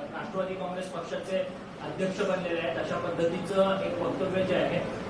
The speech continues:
ते केंद्रीय मंत्री पियुष गोयल यांनी केलेलं होतं. त्यानंतर राज ठाकरेंनी स्वतः, अ, एक ट्विट केलं की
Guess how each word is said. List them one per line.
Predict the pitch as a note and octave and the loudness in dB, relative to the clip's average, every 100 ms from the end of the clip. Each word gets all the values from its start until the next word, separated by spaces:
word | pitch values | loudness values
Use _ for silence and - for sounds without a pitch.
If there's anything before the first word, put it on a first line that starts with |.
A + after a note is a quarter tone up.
| - | 0
ते | F#3+ | 4
केंद्रीय | G3+ F#3+ G#3 G#3+ | 6 10 10 8
मंत्री | G#3 G#3 | 8 8
पियुष | G3+ G3 G3+ F#3+ | 8 8 8 8
गोयल | F#3+ F#3+ F#3 | 10 12 10
यांनी | F#3 F#3+ | 6 4
केलेलं | F#3 F3 E3+ E3+ | 4 2 4 6
होतं. | E3+ E3+ | 6 6
त्यानंतर | E3+ E3+ F3 | 4 2 2
राज | F3 E3 E3+ | 4 4 4
ठाकरेंनी | F3 E3+ F3+ F3+ F#3 - - D#3+ | 2 2 2 2 2 2 2 2
स्वतः, | - F3 F3+ F3 F3+ F#3 - | 4 4 6 8 8 6 2
अ, | - G3 F#3 F3 | 2 2 2 2
एक | E3 | 2
ट्विट | - F3+ F#3 G3 | 2 2 4 8
केलं | F3+ | 8
की | F3 G3+ G#3 | 8 8 6